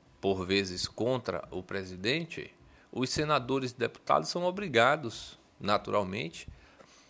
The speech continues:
a tomar uma posição também que não vai muito de acordo com os decretos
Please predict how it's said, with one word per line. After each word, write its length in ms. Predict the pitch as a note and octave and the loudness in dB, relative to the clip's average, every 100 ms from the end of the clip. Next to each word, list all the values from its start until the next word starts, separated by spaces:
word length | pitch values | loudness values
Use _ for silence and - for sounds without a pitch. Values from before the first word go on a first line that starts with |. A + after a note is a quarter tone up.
| _ _ _ _ - | _ _ _ _ 6
a 180 | F#2 | 6
tomar 280 | F#2+ B2+ G2+ | 6 0 2
uma 60 | G#2 | 0
posição 480 | B2+ B2 A#2 C#3 D#3 | 0 -2 -2 -2 0
também 460 | G3 C#3 B2 F3+ | -2 2 2 0
que 200 | G3+ - | -6 -6
não 180 | E3 F#3 | -4 -2
vai 340 | C3 B2+ C#3 | 2 2 2
muito 520 | F#3 B2 A2+ C#3 C#3 D#3 | -2 -4 -4 -6 -6 -4
de 120 | C#3 | -4
acordo 500 | - - A#2+ C3 D3+ | -4 -2 -2 -2 -6
com 720 | - A#2+ A#2+ C#3+ C#3 G#2+ F#2 - | -2 0 0 0 -2 -4 -8 -8
os 220 | G2+ G2+ | -6 0
decretos 1000 | G2 F#2+ G#2 A#2+ D3 - C#3+ C#3+ - | 0 2 6 6 6 0 -8 -6 -10